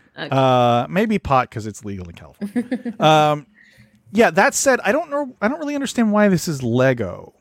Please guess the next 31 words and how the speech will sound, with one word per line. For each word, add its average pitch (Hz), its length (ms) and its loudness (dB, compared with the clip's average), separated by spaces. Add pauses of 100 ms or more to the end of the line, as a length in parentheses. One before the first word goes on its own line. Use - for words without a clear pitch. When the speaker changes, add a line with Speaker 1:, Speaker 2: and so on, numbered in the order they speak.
(120)
Speaker 2:
'cause 147 160 -4
it 165 100 -6
doesn't 226 300 -2
really, 165 580 0 (920)
you 170 80 -6
know, 147 120 0
like 175 240 -2
Cody 226 240 2
mentioned, 175 480 -2
they, 180 160 2
they 170 160 2
have 190 240 4
not 214 240 4
been 175 100 2
able 175 180 4
to 165 60 2
recapture 147 520 0
the 127 100 0
formula 127 400 2
of 113 40 0
the 113 80 0
first - 280 -2
Lego 113 240 0
movie, 104 200 -4
the 101 120 -10
thing 143 200 -2
that 131 120 -4
made 123 280 2
it 120 220 -4
so 123 500 -2
enjoyable. 110 680 -6